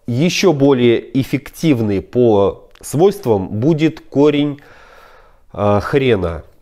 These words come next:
Но корень хрена будет давать определенный запах настойки, поэтому от вас будет такой пикантный шлейф хрена слышаться. Прошло у вас четырнадцать дней. Необходимую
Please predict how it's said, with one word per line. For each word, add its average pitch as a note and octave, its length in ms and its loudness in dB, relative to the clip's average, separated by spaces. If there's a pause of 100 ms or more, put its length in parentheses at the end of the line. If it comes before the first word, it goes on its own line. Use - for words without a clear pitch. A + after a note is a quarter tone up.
(220)
Но D3 320 2
корень E3+ 360 2
хрена F#3 320 2
будет C3+ 260 2
давать C3 400 2
определенный A#2 600 0
запах G#2+ 380 -2
настойки, F#2 640 -4 (120)
поэтому G2+ 380 -2
от G#2+ 140 -2
вас C3 220 -2
будет G#2+ 440 -4 (420)
такой G#2+ 480 -2 (420)
пикантный A#2 800 -2 (460)
шлейф B2+ 420 0
хрена F#2+ 760 -4 (560)
слышаться. F2+ 640 -8 (520)
Прошло C#3 420 0
у A#2+ 40 0
вас A2 160 0
четырнадцать C#3 580 -4
дней. F#3+ 340 -2 (600)
Необходимую C3+ 1200 0